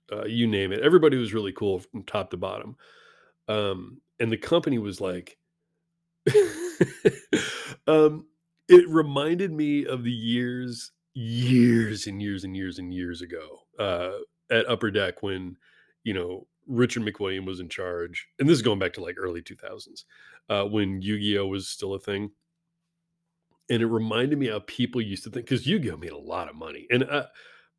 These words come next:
dare I say, was extremely <laughs> profitable for what it was. And I think, I could be totally wrong about this, but I think that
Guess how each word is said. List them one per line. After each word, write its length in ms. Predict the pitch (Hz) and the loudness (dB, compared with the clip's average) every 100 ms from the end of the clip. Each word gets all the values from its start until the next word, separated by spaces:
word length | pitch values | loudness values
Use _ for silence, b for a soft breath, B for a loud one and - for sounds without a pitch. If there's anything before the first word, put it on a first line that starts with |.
| _ _ _ _ _ _ _ _ 151 127 110 98 | _ _ _ _ _ _ _ _ -12 -10 -10 4
dare 320 | 147 135 123 | 6 8 4
I 140 | 117 | 0
say, 580 | 113 127 107 98 92 90 | -2 -2 0 0 -2 -6
was 340 | - 104 101 - _ _ 127 | -4 -2 -2 -4 _ _ -10
extremely 800 | 113 - - 113 120 117 110 | -4 -4 -2 0 0 0 -2
<laughs> 100 | 110 | -4
profitable 720 | - 95 - 117 107 - 226 - - - | -6 -6 -2 -2 -2 4 6 6 4 -4
for 540 | - - 127 107 104 | -6 -2 2 4 2
what 180 | 107 110 | 0 -2
it 80 | 107 | 0
was. 260 | 117 120 B B - | -2 -4 B B -2
And 140 | 175 | 0
I 100 | 180 | 0
think, 340 | 190 - 117 - | -2 -2 -2 -2
I 80 | 180 | -4
could 160 | 180 110 | -2 -4
be 80 | |
totally 360 | 95 123 110 95 | -4 -2 -2 -6
wrong 260 | 92 101 104 | -8 -10 -10
about 240 | 107 101 | -12 -12
this, 240 | 113 110 - | -14 -14 -12
but 100 | 101 | -10
I 140 | 151 | -10
think 460 | - 120 107 - _ b b b b b b _ | -10 -6 -6 -8 _ b b b b b b _
that 320 | 104 98 98 | -6 -4 -8